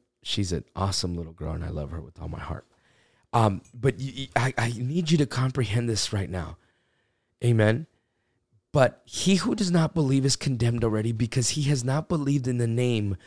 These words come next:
the only begotten Son, of the only begotten Son of God," in the name of Jesus. Amen. Look at verse nineteen. "And this is the condemnation, that the light has come into the world, and men love darkness rather than light,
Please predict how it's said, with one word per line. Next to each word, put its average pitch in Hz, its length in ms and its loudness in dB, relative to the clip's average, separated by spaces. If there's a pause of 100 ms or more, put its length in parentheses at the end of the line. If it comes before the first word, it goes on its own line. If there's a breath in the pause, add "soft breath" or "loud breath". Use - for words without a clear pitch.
(340 soft breath)
the 127 160 -2
only 123 300 2
begotten 110 440 -2
Son, 107 360 0
of 110 160 -2
the 120 120 2
only 143 260 2
begotten 113 400 0
Son 104 240 -2
of 104 80 -8
God," 135 260 0
in 117 140 0
the 113 80 0
name 147 260 0
of 151 140 -2
Jesus. 135 500 2
Amen. 120 260 0
Look 160 140 2
at 160 80 2
verse 151 220 2
nineteen. 127 340 0 (400 loud breath)
"And 135 220 4
this 165 200 4
is 170 100 0
the 175 100 2
condemnation, 143 880 0 (480 soft breath)
that 117 180 -2
the 123 80 4
light 131 400 2
has 156 240 2
come 147 240 0
into 139 240 0
the 123 80 0
world, 104 380 2
and 117 260 0
men 135 280 0
love 117 280 -2
darkness 120 500 -2
rather 107 220 -2
than 104 220 -2
light, 127 200 -2